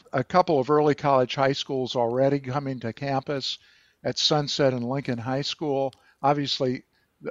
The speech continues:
uh, they know about it. The D I S D knows about it, and now we're working with,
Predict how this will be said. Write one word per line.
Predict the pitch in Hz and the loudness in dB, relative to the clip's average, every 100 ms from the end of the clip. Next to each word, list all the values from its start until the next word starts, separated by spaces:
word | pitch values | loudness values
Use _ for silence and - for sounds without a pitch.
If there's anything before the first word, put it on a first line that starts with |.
| - | -6
uh, | 123 | -6
they | 120 151 | 2 2
know | 160 139 | 4 0
about | 120 127 | 2 2
it. | 127 | 0
The | 143 | 0
D | 196 214 | 4 6
I | 185 160 | 8 8
S | 151 - | 4 2
D | 147 | -4
knows | 139 139 135 | -2 -2 -2
about | 135 131 131 | 2 4 4
it, | 135 131 - _ _ _ - | 4 0 -14 _ _ _ -8
and | 131 | -4
now | 139 147 151 | 2 4 4
we're | 147 | 4
working | 139 139 143 147 131 | 4 2 0 -4 -6
with, | 127 123 | -2 -2